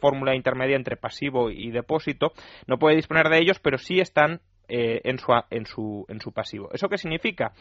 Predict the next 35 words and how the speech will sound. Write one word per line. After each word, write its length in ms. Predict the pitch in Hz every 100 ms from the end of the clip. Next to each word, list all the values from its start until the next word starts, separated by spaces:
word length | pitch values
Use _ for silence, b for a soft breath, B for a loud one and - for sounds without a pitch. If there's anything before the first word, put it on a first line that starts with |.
| B B B B B
Pues 140 | 127
significa 580 | 147 139 175 190 226 233
que 320 | - 165 147 -
aquí 280 | 135 - 170
sí 160 | -
hay 140 | 196 135
riesgos. 680 | 123 143 135 - 110 - -
Si 220 | - - 117
el 100 | 120
banco 320 | 180 196 196
quiebra, 520 | 202 196 170 156 202 b b b -
eh, 360 | 123 127 - -
como 600 | 160 151 143 139 139 - -
los 320 | 131 131 -
activos 540 | 120 - 196 208 185
que 80 | -
ha 40 | 175
adquirido 440 | - 175 180 143
no 320 | 143 196 233
están 340 | 208 - 180 160
perfectamente 680 | 131 - 151 160 156 143
individualizados, 920 | 135 131 127 120 120 120 147 127 131 -
habría 360 | 120 127 190
que 140 | 196 165
recurrir 680 | 151 131 127 123 160 160 175 b b b -
a, 300 | 131 143 170 - -
eh, 160 | 120 117
mecanismos 640 | 117 117 123 151 165 -
internos 540 | 127 123 170 175 156 123
de 80 |
individualización 920 | 117 113 113 113 117 117 117 110 147 151
del 160 | 160
banco 400 | 160 156 - 165
para 260 | - 160 170
asignar 760 | 175 131 - 117 120 139 175